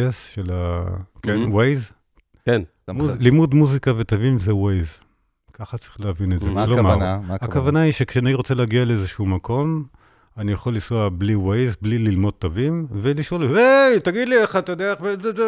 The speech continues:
Speaker 1: ו-,
Speaker 2: בדיוק.
Speaker 1: סליחה, סליחה רגע", ו-, אתה יודע, וכולי, כמו שאנחנו זוכרים מפעם,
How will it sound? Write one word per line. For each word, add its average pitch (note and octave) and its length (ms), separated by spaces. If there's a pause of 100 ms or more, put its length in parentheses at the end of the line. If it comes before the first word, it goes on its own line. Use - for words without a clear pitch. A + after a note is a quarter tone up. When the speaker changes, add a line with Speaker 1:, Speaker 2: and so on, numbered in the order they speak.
(140)
Speaker 1:
ו-, F3+ 200
Speaker 2:
בדיוק. A2+ 220
Speaker 1:
סליחה, G3+ 240
סליחה G#3+ 360
רגע", F3 400
ו-, G2 220 (720)
אתה - 100
יודע, F2+ 220
וכולי, F#2+ 480
כמו A2+ 180
שאנחנו F#2+ 400
זוכרים F2+ 440
מפעם, A2 520